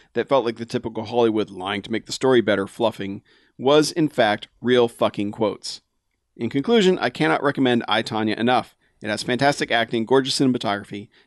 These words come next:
and had me glued to my seat for the two-hour runtime to hear a story that fourteen-year-old me completely ignored because my life back then centered on Super Nintendo and Queensryche.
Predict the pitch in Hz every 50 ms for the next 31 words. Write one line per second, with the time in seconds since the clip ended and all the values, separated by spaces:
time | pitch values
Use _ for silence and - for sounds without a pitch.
0 | _ - - 139 147 147 127 120 156 185 180 160 170 165 147 - 160 139 - -
1 | 127 120 113 - - 151 147 139 135 127 120 123 120 117 - 113 104 101 104 104
2 | - 113 107 117 113 107 - - 135 127 120 113 107 101 - _ - 127 - 143
3 | 139 135 127 123 117 117 110 104 98 - 101 - 131 160 185 175 156 151 139 127
4 | 123 120 117 110 110 113 - _ - _ _ - 117 120 107 120 117 110 113 120
5 | 117 - 120 110 104 - 110 104 101 101 - 113 110 104 101 95 95 98 101 104
6 | - _ - - 160 - 151 143 135 127 - 104 101 101 95 95 - - 98 98
7 | - - 120 113 107 - 95 95 95 -